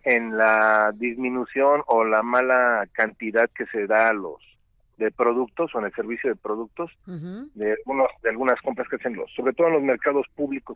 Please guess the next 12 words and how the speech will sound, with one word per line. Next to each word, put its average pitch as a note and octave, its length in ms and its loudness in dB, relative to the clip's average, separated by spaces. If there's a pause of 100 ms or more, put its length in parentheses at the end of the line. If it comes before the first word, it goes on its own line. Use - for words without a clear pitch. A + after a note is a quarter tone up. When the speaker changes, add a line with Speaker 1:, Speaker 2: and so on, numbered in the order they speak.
Speaker 1:
y A2+ 60 -16
tianguis, B2 500 -6
¿no? D3+ 80 -16 (440)
Y B2+ 80 -4
esto B2+ 180 -2
lo G#2+ 140 -2
tenemos A2+ 380 -4
registrado A#2+ 640 -6
y A2+ 140 -6
esto A#2+ 160 -4
lo, G2+ 320 -2
pues, - 180 -14